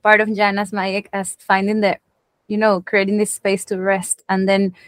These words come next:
part of Molly's magic brings you to that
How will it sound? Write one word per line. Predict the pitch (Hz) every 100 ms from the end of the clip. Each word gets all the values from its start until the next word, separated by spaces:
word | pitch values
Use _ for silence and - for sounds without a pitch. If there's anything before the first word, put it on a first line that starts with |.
| - _ _ _
part | - 214 214
of | 214
Molly's | 220 247 262 247 -
magic | 220 202 202 196 -
brings | 220 247 - -
you | 190 185
to | 185 202
that | 196 185